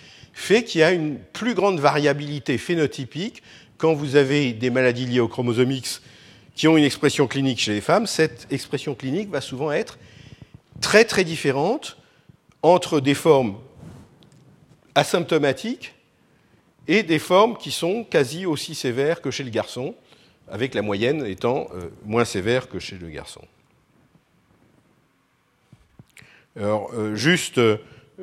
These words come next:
une autre chose pour, euh, euh, interpréter effectivement les, les effets, euh, dominants ou non, euh, chez les femmes de, de, de, de, de mutations liées au chromosome X,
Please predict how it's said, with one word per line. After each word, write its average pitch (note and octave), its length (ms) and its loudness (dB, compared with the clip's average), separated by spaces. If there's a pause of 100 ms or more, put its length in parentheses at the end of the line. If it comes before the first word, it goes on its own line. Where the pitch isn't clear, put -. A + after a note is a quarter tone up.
(440)
une C3 320 2
autre D#3 280 8
chose D#3 440 4
pour, A2 320 0
euh, F#2+ 240 6
euh, F#2 280 0 (360)
interpréter C#3+ 760 6
effectivement B2 640 2
les, A2+ 220 4
les G#2 260 -2
effets, C#3 480 2 (480)
euh, G#2 320 -6
dominants D#3 600 2
ou C3+ 160 0
non, D3+ 420 2 (420)
euh, G#2 440 -4
chez C3+ 180 -4
les B2+ 80 0
femmes C3 380 2
de, G#2 160 -6
de, G2+ 200 -8
de, G2 220 -8
de, F#2+ 400 -12
de F2+ 280 -16 (1000)
mutations B2+ 580 2
liées A2 220 0
au A2 80 2
chromosome G#2 440 -2
X, - 460 -4